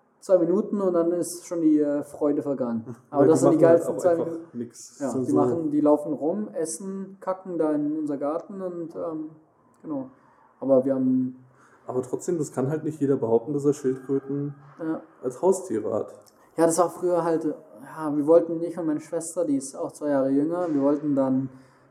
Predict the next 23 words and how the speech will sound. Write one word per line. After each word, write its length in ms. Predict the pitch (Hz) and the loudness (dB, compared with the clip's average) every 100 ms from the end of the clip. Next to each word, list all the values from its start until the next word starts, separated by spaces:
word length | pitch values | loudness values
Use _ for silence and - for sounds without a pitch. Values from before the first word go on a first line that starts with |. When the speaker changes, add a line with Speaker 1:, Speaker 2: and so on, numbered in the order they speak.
| _ | _
Speaker 1:
Hund 240 | 170 175 | -4 -2
haben 520 | 175 175 185 190 196 185 | 2 6 6 2 -4 0
und 180 | 147 | 2
meine 180 | 156 160 | 4 6
Eltern 280 | 160 156 165 | 6 6 6
wussten 240 | 156 156 160 | 4 2 0
ganz 220 | 147 - | 0 2
genau, 260 | 156 156 170 | 2 4 4
so 140 | 160 | 4
mit 160 | 147 139 | 2 0
Eishockey, 600 | 135 143 156 170 180 175 - - | -4 -4 -4 -2 -2 -2 -6 -10
erstens, 400 | 151 151 - 160 | -4 -4 -4 -6
wir 80 | 156 | -4
sind 240 | 139 147 - | -2 -2 0
immer 220 | 160 143 | 4 6
weg 180 | 151 - - - _ | 4 2 -8 -20 _
Speaker 2:
Mhm. 180 | 127 117 | -4 0
Speaker 1:
und 140 | 120 - | 2 0
zweitens, 760 | 190 180 180 185 180 196 185 160 | 6 6 6 2 -4 -4 0 4
wenn 180 | 156 | 6
wir 80 | 165 | 6
dann, 300 | 160 156 156 | 6 6 4
äh, 180 | 156 151 | 2 -2